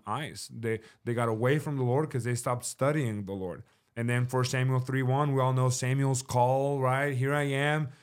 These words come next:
But he goes to talk to Eli because he doesn't recognize the word of God. Well, in three one, we see, "Now the boy Samuel was ministering to the Lord in the presence of Eli, and the word of the Lord was rare in those days. There was no frequent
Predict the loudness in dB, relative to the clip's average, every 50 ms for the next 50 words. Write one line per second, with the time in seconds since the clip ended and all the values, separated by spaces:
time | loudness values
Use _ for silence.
0 | _ _ _ 0 0 2 4 4 4 4 4 2 -2 0 0 -2 0 -2 -4 -4
1 | -2 -2 0 -2 -2 -4 -6 -8 -10 -12 _ _ _ _ _ _ -4 -2 0 2
2 | 2 4 2 2 2 2 0 2 2 0 0 0 -2 -2 0 0 0 0 0 -2
3 | -2 -2 0 -2 -2 -2 -2 -2 -2 -2 0 -2 -4 -6 -8 -10 -14 _ _ _
4 | _ _ _ -2 0 0 2 0 0 -2 0 0 2 2 4 2 2 2 2 0
5 | 0 -2 -2 0 0 2 2 2 0 0 0 0 0 0 0 0 2 2 2 2
6 | 0 -2 0 0 0 2 2 2 0 0 0 0 0 0 0 0 -2 -2 -2 -2
7 | -2 0 0 2 2 4 2 2 2 0 -4 -4 -4 -4 -4 -2 -2 0 0 0
8 | 0 0 0 -2 -2 -4 -4 -2 -2 -2 -4 -4 -6 -10 _ _ _ _ _ -2
9 | 0 0 0 2 2 4 4 6 6 4 4 2 0 -2 -2 0 0 2 2 2
10 | 2 2 2 0 0 0 -2 -2 0 0 2 4 4 4 4 2 0 -2 -4 -2
11 | -2 -2 -4 -4 -4 -6 -6 -4 -4 -6 -8 -10 -12 -16 -20 -20 _ _ 0 0
12 | 2 2 0 -2 -2 0 2 4 4 4 2 0 -2 -4 -4 -2 -2 -2 -2 -4
13 | -4 -4 -4 -4